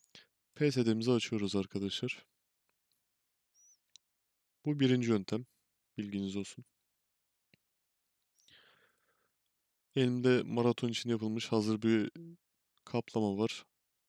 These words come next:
Ee, siz kendi kaplamanızı oturtup oyuna aktarabilirsiniz. Ben şu anlık hızlı olması açısından kendi kaplamamı atacağım. İlk önce görüntü boyutundan kaplamayı dört K yapalım.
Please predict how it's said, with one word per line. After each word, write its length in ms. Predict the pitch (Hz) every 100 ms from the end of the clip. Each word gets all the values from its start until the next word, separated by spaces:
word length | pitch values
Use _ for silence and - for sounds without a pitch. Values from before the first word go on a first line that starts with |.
| _ _ - -
Ee, 260 | 104 95 98
siz 220 | - 107
kendi 260 | - 104 107
kaplamanızı 760 | - 107 107 101 98 95 95 -
oturtup 520 | - 104 107 - 117 - _ -
oyuna 260 | 107 98 107
aktarabilirsiniz. 840 | - 107 101 101 98 - 104 - -
Ben 120 | 107
şu 200 | 101 -
anlık 320 | 104 95 - - -
hızlı 280 | - 107 107
olması 360 | 104 101 98 107
açısından 460 | - - 101 120 - - - - - -
kendi 240 | - 113 107
kaplamamı 560 | - 107 - 110 110
atacağım. 380 | 101 - 95 123 - _ _ _ _ _ _ _ _ _ _ _ _ _ _ _ _ _ _ _ _ _ _ _ - - -
İlk 180 | 113 -
önce 220 | 104 101
görüntü 380 | 104 104 - 104
boyutundan 560 | 104 - 101 101 101 - _
kaplamayı 520 | - 107 - 98 101 101
dört 220 | 101 -
K 180 | - 101
yapalım. 520 | 98 92 - 98